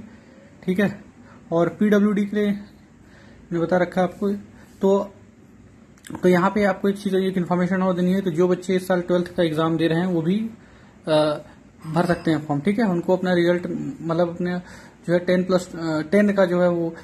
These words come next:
percentage डालना है, ठीक है। तो कौन कौन से center में पढ़ने वाले, total दस center हैं, अम्बाला, अमृतसर, भथिंडा, चंडीगढ़, दिल्ली, हमीरपुर, जालंधर, जम्मू, जोधपुर, लुधियाना,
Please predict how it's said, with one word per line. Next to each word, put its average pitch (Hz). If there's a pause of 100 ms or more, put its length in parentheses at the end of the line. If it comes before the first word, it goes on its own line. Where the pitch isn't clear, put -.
(160)
percentage 165
डालना 147
है, 139
ठीक 175
है। 180
तो 175 (240)
कौन 185
कौन 185
से 190
center 180
में 185
पढ़ने 175
वाले, 180
total 185
दस 185
center 175
हैं, 190 (320)
अम्बाला, 160
अमृतसर, 175
भथिंडा, 160
चंडीगढ़, 175
दिल्ली, 165
हमीरपुर, 170
जालंधर, 156
जम्मू, 160
जोधपुर, 160
लुधियाना, 143